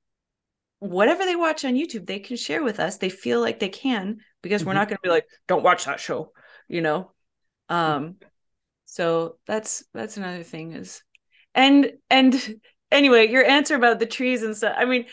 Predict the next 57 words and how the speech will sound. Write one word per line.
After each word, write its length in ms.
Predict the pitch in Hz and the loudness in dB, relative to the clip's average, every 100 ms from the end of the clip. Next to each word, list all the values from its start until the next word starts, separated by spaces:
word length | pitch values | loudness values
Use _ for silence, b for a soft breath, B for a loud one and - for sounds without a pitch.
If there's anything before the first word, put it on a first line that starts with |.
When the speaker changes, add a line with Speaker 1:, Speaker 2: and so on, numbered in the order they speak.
| B | B
Speaker 1:
you 100 | 269 | -4
strike 260 | 302 427 381 | 2 4 4
me 80 | 330 | 0
as 80 | 262 | -4
being 220 | 269 220 | -4 -2
very, 360 | 262 285 262 - | -2 -2 -4 -6
very, 460 | 233 302 285 254 - - - | -4 -2 -2 -4 -8 -12 0
a 100 | 220 | 2
lot 240 | 285 349 | 4 4
like, 260 | 311 277 - - | 2 0 -4 -4
like 300 | 220 - - | -4 -6 -6
Saint 280 | 294 269 | -2 -2
Francis 520 | - 240 240 240 247 220 | -2 -2 -2 -4 -8 -8
of 60 | |
Speaker 2:
Hmm. 40 | 190 | -8
Speaker 1:
Assisi, 500 | - 180 - 170 165 | -6 -6 -6 -6 -2
right? 380 | 180 202 208 B B - | 2 2 0 B B 2
You 140 | 285 | 4
even 160 | 370 339 | 4 2
dress 320 | 220 208 - | 2 2 0
like, 220 | 175 - | -6 -4
you, 160 | 240 247 | -4 -4
you 260 | 247 262 240 | -2 -2 4
got 260 | 269 254 | 4 4
the, 760 | 233 226 240 - 294 214 302 - 554 | 0 2 2 0 0 -2 -4 -4 -6
<laughs> 120 | B - | B -2
and 140 | 302 | 0
you're 120 | 320 | 0
an 80 | 302 | 0
itinerant, 680 | 269 - 339 320 311 320 - B - | 0 -4 -8 -4 -4 -4 -8 B -6
you're 120 | 277 | 0
Speaker 2:
Uh-huh. 200 | 254 254 | 0 0
Speaker 1:
itinerant 440 | 233 294 294 294 294 | -4 -4 -2 -2 -2
like 200 | 302 - | -4 -6
he 180 | 285 | -6
wa-, 160 | 285 269 | -2 -2
you, 300 | 185 254 277 220 | -4 -4 -4 -4
you 120 | 294 | -6
just 160 | 349 370 | -4 -4
need 120 | 320 | -4
to 60 | 247 | -2
be 100 | 247 | -2
barefoot, 600 | 214 233 269 196 170 - | 2 0 0 -2 -4 -4
the 80 | 190 | -6
barefoot 420 | 214 233 240 - | -4 -4 -6 -6
friars, 540 | - 226 190 170 165 | -2 0 2 0 -2
right? 320 | 180 196 - B B - | -4 -4 -6 B B -6
Speaker 2:
I'd 160 | 160 | 0
love 240 | 156 226 214 | 4 4 4
Speaker 1:
Uh, 20 | |
Speaker 2:
to 100 | 147 | 2
be. 160 | 143 139 | -2 0
If 180 | - - | 0 2
I 60 | 156 | -2
could 240 | 160 151 | -2 -2
manage 340 | 147 135 127 | -2 -2 -2
it, 140 | 127 | -6